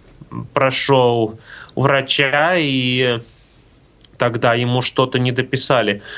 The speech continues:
Может быть, ситуация более интересная с изменением критериев. Вот здесь, опять же, не знаю как, потому что, например,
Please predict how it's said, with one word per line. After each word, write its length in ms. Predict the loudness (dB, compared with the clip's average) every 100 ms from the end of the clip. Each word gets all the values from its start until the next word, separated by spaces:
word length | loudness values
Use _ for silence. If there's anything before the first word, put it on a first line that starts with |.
| -12 0
Может 340 | 4 4 2 0
быть, 180 | 0
ситуация 560 | 0 0 2 0 0 -2
более 340 | 2 2 2 -2
интересная 1000 | -2 -2 -2 -2 -2 0 0 0 0 -4 -12 -20 -14
с 200 | -6 -2 0 2 0
изменением 920 | 0 2 2 2 0 0 0 0 -4
критериев. 840 | -2 -2 0 0 0 -2 -6 -2
Вот 160 | -2 0
здесь, 280 | 0 0 0
опять 360 | 0 0 0
же, 760 | 0 0 0 2 2 0 0 0
не 160 | 0 0
знаю 340 | 2 2 0
как, 300 | 0 -2 -2
потому 400 | -4 -2 0 0
что, 180 | 0 0
например, 720 | 0 0 2 2 2 0